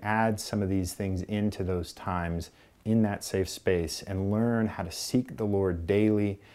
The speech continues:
with these practices in your life. I encourage you to seek out a copy of the Philokalia and start reading it.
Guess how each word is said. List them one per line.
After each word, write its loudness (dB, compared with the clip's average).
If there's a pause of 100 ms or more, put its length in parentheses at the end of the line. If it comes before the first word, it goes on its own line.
(280)
with -2
these 0
practices -4 (440)
in -2
your -2
life. -6 (480)
I 10
encourage 12
you 12
to 8 (220)
seek 6
out 12
a 8
copy 8
of 8
the 6
Philokalia 8
and -2
start 2
reading 4
it. -4